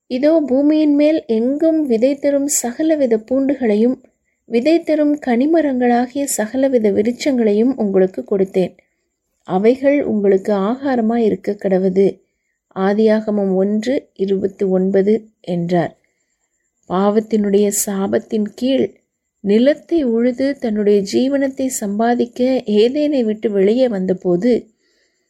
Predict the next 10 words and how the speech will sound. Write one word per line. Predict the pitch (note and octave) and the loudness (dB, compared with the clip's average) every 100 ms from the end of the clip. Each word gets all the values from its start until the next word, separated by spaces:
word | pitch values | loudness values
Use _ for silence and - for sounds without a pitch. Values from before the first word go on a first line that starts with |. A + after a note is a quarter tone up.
| _ | _
வெளியின் | G3+ G#3+ C#4+ F#4 G4 F4+ | 0 2 4 4 2 0
பயிர் | - G#3+ A#3+ | 0 0 0
வகைகளையும், | A#3+ A#3+ A3+ G#3+ F#3+ F#3+ F#3 - _ _ _ _ _ _ _ _ - | 0 -2 -4 0 0 0 -2 -6 _ _ _ _ _ _ _ _ -8
ஆதியாகமம் | F#3 F#3+ G#3+ G3+ G3+ G3+ F#3+ | -2 2 2 2 -2 -2 0
மூன்று | F#3 G#3 A#3 | 2 0 0
பதினெட்டு, | A3+ G3+ G3 G3+ F#3+ F#3 - _ _ _ _ _ | 0 -2 0 -2 -2 -6 -6 _ _ _ _ _
புசிக்க | G3+ G3+ - B3 - A#3+ G3+ C4 - | -6 -4 -4 -4 0 2 2 0 -4
மனிதனுக்கு | F3+ G3 A#3 G3+ - D4+ | -2 0 2 0 -4 -4
அனுமதி | E4 F#3+ G3+ G3 | -2 -2 -2 -2
கொடுக்கப்பட்டது. | F#3+ F3 F#3 F#3 F3+ E3 E3 F#3+ | -2 -4 -4 -6 -8 -8 -8 -8